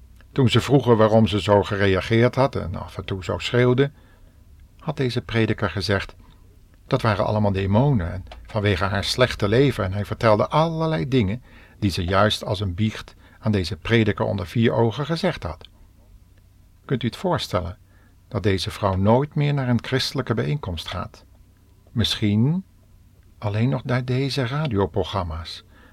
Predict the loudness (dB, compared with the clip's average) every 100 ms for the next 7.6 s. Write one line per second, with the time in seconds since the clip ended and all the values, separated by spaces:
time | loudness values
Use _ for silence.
0 | _ -20 -2 2 2 2 0 0 -2 -6
1 | _ _ _ 0 2 2 0 0 0 0
2 | 0 2 2 0 0 -6 2 2 2 -6
3 | -12 -20 -20 _ _ -2 2 2 2 -2
4 | -4 0 0 4 4 6 4 2 2 4
5 | 4 0 -10 -2 0 2 4 6 6 6
6 | 6 2 4 4 4 2 0 -4 -4 -4
7 | -2 -2 -2 -4 -8